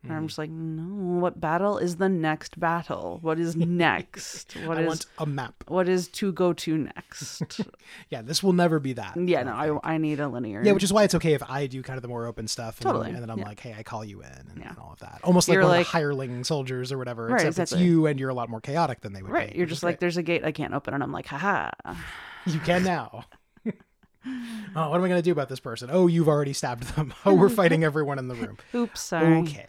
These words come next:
Speaker 2: that's fine. That's fine. And again, that is very much in the spirit of D and D. That
Speaker 1: Totally,
Speaker 2: sense of, you
Speaker 1: yeah.
Speaker 2: know, of chaos and,
Speaker 1: Right.
Speaker 2: and of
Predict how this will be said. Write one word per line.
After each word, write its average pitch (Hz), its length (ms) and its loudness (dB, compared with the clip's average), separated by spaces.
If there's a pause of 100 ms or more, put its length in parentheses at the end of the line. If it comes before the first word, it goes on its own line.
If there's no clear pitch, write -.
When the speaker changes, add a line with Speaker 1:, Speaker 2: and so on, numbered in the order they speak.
Speaker 2:
that's 147 360 -6
fine. - 340 -18
That's - 180 -6
fine. 127 160 -10
And 156 80 0
again, 190 300 4
that 185 200 4
is 170 80 4
very 151 160 2
much 127 200 -8
in 120 40 -14
the 113 60 -14
spirit 117 260 -12
of 107 60 -16
D 107 140 -14
and 98 100 -16
D. - 140 -18
That 135 140 -8
Speaker 1:
Totally, 233 100 2
Speaker 2:
sense 156 260 2
of, 139 160 0
you 160 80 0
Speaker 1:
yeah. 139 80 -2
Speaker 2:
know, 113 80 -10
of - 80 -12
chaos 147 640 2
and, 123 140 -8
Speaker 1:
Right. 117 100 -8
Speaker 2:
and 127 140 -8
of 113 260 -10